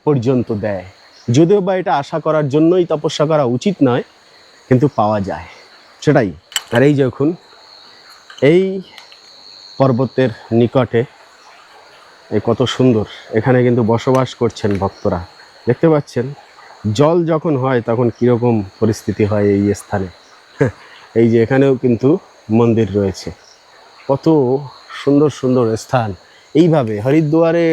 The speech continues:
এরকম অনেক অনেক স্থান রয়েছে। একবার, আহ, ইচ্ছে আছে, ইচ্ছে আছে মিত্র, কি জানেন, যেভাবে বৃন্দাবনকে খুঁটে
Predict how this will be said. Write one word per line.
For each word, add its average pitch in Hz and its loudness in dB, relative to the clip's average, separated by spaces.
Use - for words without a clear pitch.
এরকম 151 0
অনেক 170 2
অনেক 123 -2
স্থান 104 -6
রয়েছে। 95 -10
একবার, 156 2
আহ, 123 0
ইচ্ছে - 0
আছে, 160 -4
ইচ্ছে - 0
আছে 143 -4
মিত্র, 139 -4
কি 139 2
জানেন, 165 2
যেভাবে 170 2
বৃন্দাবনকে 175 0
খুঁটে 175 2